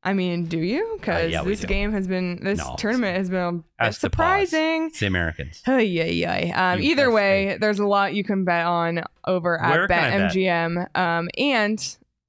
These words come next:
Speaker 1: right now, uh, Sean, unfortunately, live bet the Yotes. And it looked really good because Kerfoot's tied the game
Speaker 2: Yep. Right
Speaker 1: seconds
Speaker 2: after that.
Speaker 1: later.
Speaker 2: Yep.
Speaker 1: Um, and if you know Sean, you know that he live bets the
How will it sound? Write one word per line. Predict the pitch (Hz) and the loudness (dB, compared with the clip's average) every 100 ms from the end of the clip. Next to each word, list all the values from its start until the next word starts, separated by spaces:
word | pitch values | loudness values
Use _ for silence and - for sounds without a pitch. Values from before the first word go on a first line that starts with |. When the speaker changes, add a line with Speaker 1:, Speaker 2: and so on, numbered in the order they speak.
| _ _ _ - | _ _ _ -4
Speaker 1:
right | 214 220 | -2 0
now, | 240 214 | 0 0
uh, | - 190 | 0 -2
Sean, | 175 269 302 | 2 2 4
unfortunately, | 254 220 208 196 196 | 2 2 0 0 0
live | 185 180 190 180 | 2 2 2 2
bet | 190 180 | -2 0
the | 185 | 0
Yotes. | 185 170 - - - - _ - 208 | 2 0 -2 -10 -12 -20 _ -4 -2
And | |
it | 202 | 2
looked | 262 - | 0 0
really | 220 262 269 | 0 0 2
good | 262 269 | 2 2
because | 214 214 196 185 - _ | 0 2 0 -2 -10 _
Kerfoot's | - 220 226 196 - | -4 -2 -2 -4 -10
tied | - 208 214 196 | -4 0 0 0
the | |
game | 190 208 190 | 0 0 0
Speaker 2:
Yep. | 180 87 - | -2 -2 -4
Right | - | -8
Speaker 1:
seconds | - 208 196 | 0 2 4
Speaker 2:
after | 214 | 2
that. | 196 | 2
Speaker 1:
later. | 214 202 175 170 | 2 2 0 0
Speaker 2:
Yep. | 190 - | 0 0
Speaker 1:
Um, | 175 185 | 0 0
and | 180 185 | 0 0
if | |
you | 180 185 | 0 0
know | 202 196 | 2 0
Sean, | - 196 185 185 | 0 0 0 0
you | 180 180 | -2 0
know | 180 | 0
that | 185 180 | 0 0
he | 180 | 0
live | 175 180 175 | 0 0 0
bets | 185 175 - - | -2 -2 -6 -8
the | 180 | -2